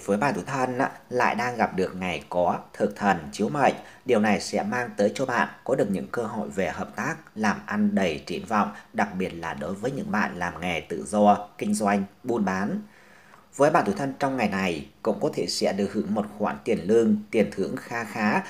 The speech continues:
do những mối làm ăn từ trước đó mang lại cho mình nhé. Vài câu quyết cho bạn tuổi Thân trong ngày thứ năm này, tử vi tuổi Giáp Thân thuộc mệnh Thủy, hòa hợp với nửa kia, đôi bên luôn có được sự thấu hiểu. Tử vi tuổi Bính Thân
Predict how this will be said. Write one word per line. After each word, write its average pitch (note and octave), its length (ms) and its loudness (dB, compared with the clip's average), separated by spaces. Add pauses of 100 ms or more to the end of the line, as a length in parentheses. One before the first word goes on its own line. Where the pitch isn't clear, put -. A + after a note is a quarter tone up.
(140)
do B2+ 160 4
những G#2 320 4
mối F#2+ 220 4
làm A2+ 240 0
ăn A2 240 -6
từ F#2+ 220 2
trước A#2+ 160 -4
đó G#2 200 -2 (100)
mang A2+ 200 -6
lại G2 340 -2
cho F#2 120 -8
mình F2+ 300 -6
nhé. G#2+ 140 -4 (1400)
Vài B2+ 240 6
câu C3 320 8
quyết E3+ 180 0
cho C#3+ 80 0
bạn G#2+ 120 2
tuổi - 100 -4
Thân C3 160 -2 (100)
trong B2+ 140 0
ngày G#2+ 140 0
thứ A#2 80 -6
năm C3 180 -4
này, F2+ 340 0 (240)
tử G#2 160 6
vi A#2+ 160 2
tuổi F#2 220 0
Giáp C#3 240 -4
Thân A#2+ 460 2
thuộc G#2 260 4
mệnh G2 220 2
Thủy, G2 360 -2 (180)
hòa A2+ 140 2
hợp F#2+ 260 0
với G2+ 120 0
nửa G#2+ 220 0 (100)
kia, A#2+ 260 2 (140)
đôi A#2 160 6
bên G#2+ 260 6
luôn G#2+ 280 6
có G2+ 160 2
được - 180 -2
sự - 280 -4
thấu G#2 160 -2
hiểu. D3 400 0 (240)
Tử A2 140 8
vi B2+ 200 2
tuổi A#2 200 2
Bính F#2 220 -4
Thân A#2+ 360 0